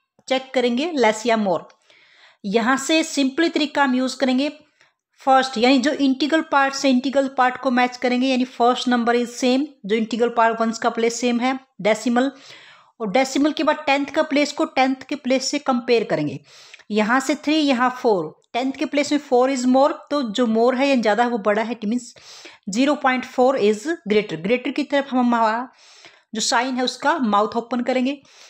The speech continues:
ज़ीरो पॉइंट ज़ीरो सेवन और ज़ीरो पॉइंट ज़ीरो टू, यहाँ से वंस का प्लेस वन से चेक किया, डेसिमल से डेसिमल चेक किया,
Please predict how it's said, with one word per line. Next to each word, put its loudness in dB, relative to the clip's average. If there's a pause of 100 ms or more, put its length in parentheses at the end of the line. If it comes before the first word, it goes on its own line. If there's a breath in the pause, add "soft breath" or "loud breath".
(600 loud breath)
ज़ीरो 2 (140)
पॉइंट 0
ज़ीरो 2
सेवन 0 (180)
और 2
ज़ीरो 2 (140)
पॉइंट 0
ज़ीरो 0 (160)
टू, -2 (440 soft breath)
यहाँ 2
से 0 (580)
वंस 0
का 2
प्लेस -2
वन 2
से -4
चेक 0
किया, 2
डेसिमल 2
से -2
डेसिमल 0
चेक -4
किया, 0